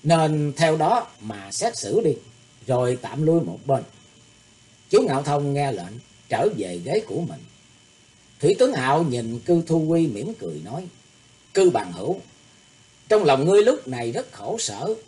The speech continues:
có sống cũng như chết, có đúng không?" Cư Thu Quy gật đầu đáp: "Không sai, Cư mỗ chỉ muốn giết chết các người hoặc là tự sát cho nhanh mà thôi."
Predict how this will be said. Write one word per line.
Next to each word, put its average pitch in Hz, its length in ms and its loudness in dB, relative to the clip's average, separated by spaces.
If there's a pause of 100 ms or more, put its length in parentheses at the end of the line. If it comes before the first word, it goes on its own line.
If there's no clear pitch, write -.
(120)
có 226 140 2
sống 254 240 0
cũng 185 200 -4
như 139 260 0
chết, 185 260 0
có 190 120 -2
đúng 185 200 0
không?" - 240 -6 (840)
Cư 160 160 0
Thu 147 180 2
Quy 139 340 2
gật - 160 -10 (100)
đầu 73 240 -16
đáp: 165 180 -12 (720)
"Không 160 200 4
sai, 139 300 0 (680)
Cư 226 180 6
mỗ 156 240 2
chỉ 175 140 6
muốn 208 540 2 (460)
giết 247 280 -2
chết 277 200 2 (1040)
các 220 260 0
người 131 240 0 (360)
hoặc 156 200 2
là 135 260 6
tự 139 260 0
sát 285 320 0
cho 175 100 8
nhanh 165 300 0
mà 90 200 -12
thôi." 123 160 -8